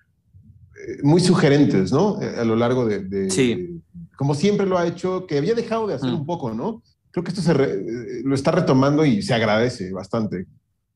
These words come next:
Speaker 2: Mm. Sí, y que va muy en la línea con,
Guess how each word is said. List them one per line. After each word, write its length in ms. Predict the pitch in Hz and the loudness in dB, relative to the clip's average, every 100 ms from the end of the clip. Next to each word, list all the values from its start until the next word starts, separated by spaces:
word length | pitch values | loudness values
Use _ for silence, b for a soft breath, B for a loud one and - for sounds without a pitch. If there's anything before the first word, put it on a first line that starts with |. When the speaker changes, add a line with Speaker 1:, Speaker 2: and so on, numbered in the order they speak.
| - | -6
Speaker 2:
Mm. 320 | 131 123 98 - - - B B | -2 -2 -2 -10 -20 -18 B B
Sí, 280 | - 220 170 | 0 2 2
y 40 | |
que 120 | 147 | 2
va 140 | 135 151 | 2 0
muy 240 | 170 190 | 2 2
en 140 | 180 175 | 2 0
la 80 | |
línea 420 | 160 180 180 135 120 | -2 -2 -2 -4 -4
con, 800 | 123 120 120 113 110 110 107 | -4 -2 -4 -4 -6 -8 -10